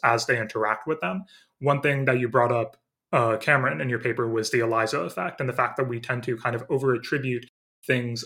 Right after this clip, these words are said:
like cognition to systems that might appear to have that sort of thing.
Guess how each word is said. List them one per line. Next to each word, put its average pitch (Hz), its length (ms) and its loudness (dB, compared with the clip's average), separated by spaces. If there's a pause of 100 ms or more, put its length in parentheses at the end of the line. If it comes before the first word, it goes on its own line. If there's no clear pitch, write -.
like 120 240 0
cognition 120 600 -2
to 113 240 -6
systems 120 400 -6
that 151 120 -2
might 117 140 -2
appear 127 420 0
to 120 100 -2
have 117 280 2
that - 180 -8
sort 120 180 -4
of 107 100 -8
thing. 165 200 -8